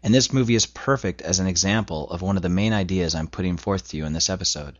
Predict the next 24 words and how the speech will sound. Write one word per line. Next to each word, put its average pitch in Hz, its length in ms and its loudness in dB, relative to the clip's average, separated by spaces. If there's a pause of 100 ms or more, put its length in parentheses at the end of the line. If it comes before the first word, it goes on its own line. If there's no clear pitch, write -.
(600)
Despite - 480 4
the 110 80 -4
fact 90 400 -2
that 80 100 -8
the 87 60 -6
depth 87 520 -2
of 82 120 -6
some 95 220 0
of 92 80 -2
the 95 80 -2
movie's 90 480 0
symbolism 82 640 -2 (280)
and 92 140 2
the 90 60 0
filming 127 400 2
techniques 82 500 -4
early 98 240 0
on 90 300 0
is 82 100 -2
some 110 180 2
of 101 60 2
the 85 80 0
best 95 260 0
ever, 85 420 -4